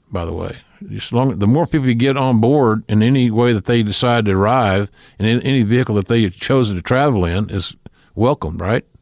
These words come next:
So, uh, good, good event in Jacksonville. I'm glad that, uh, some of the questions were answered, uh,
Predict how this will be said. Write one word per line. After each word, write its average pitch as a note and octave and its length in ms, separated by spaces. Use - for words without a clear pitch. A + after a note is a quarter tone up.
So, D3+ 300
uh, C#3+ 360
good, C#3 560
good F3+ 160
event E3+ 380
in E3+ 140
Jacksonville. C#3 1000
I'm A#2 240
glad C#3+ 280
that, C3+ 220
uh, A2+ 240
some - 140
of D3 60
the C#3 80
questions D3 440
were C#3+ 120
answered, C3 480
uh, G#2 600